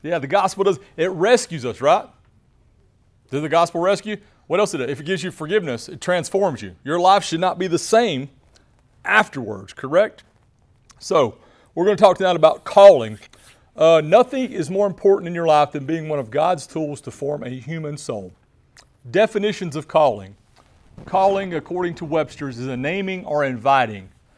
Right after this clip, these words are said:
a reading over or reciting an order, or a call of names with a view to obtain an answer. It's a vocation, it's a profession, it's a trade, an occupation, employment.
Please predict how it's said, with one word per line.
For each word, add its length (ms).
a 100
reading 480
over 420
or 140
reciting 640
an 60
order, 380
or 180
a 40
call 320
of 80
names 280
with 100
a 40
view 180
to 60
obtain 260
an 100
answer. 500
It's 160
a 60
vocation, 680
it's 160
a 20
profession, 500
it's 140
a 60
trade, 500
an 120
occupation, 600
employment. 520